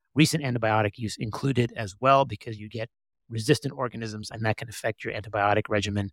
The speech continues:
if you're going to treat. So you wanna know the answers to all of those questions, and just keep in mind that the younger they are, the less history is going to be available,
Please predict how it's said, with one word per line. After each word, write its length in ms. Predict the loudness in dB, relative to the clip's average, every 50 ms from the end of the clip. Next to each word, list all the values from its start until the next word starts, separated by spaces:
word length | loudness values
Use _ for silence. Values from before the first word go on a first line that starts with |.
| _ _ -10
if 140 | -10 -8 -8
you're 100 | -10 -8
going 220 | -6 -6 -6 -6
to 100 | -8 -10
treat. 340 | -8 -4 0 0 0 0 -2 -8
So 240 | -6 -4 -4 -4 -4 _ _ _ _ _ -2
you 120 | 2 6
wanna 180 | 6 8 8 8
know 140 | 8 6 6
the 140 | 6 4
answers 300 | 0 0 0 0 -2 -2 -2
to 80 | 0
all 200 | 4 6 8 8
of 100 | 8 6
those 200 | 6 2 0 0
questions, 420 | 0 0 0 0 0 -4 -12 -16 -16 -10
and 120 | -6 -2 0
just 180 | 0 0 0
keep 160 | -2 -6 -6 -4
in 80 | -4
mind 200 | -4 -4 -4 -6 -8
that 100 | -10 -12
the 100 | -8 -4
younger 260 | -2 0 4 4 4
they 200 | 4 4 4 4
are, 260 | 4 6 4 4 2 _
the 120 | -2 -2 0
less 220 | 2 0 0 0
history 260 | -4 -6 -6 -6 -14
is 80 | -16 -14
going 200 | -12 -12 -12 -12
to 80 | -12
be 160 | -10 -10 -10 -8
available, 520 | -4 -2 0 0 0 0 0 -2 -4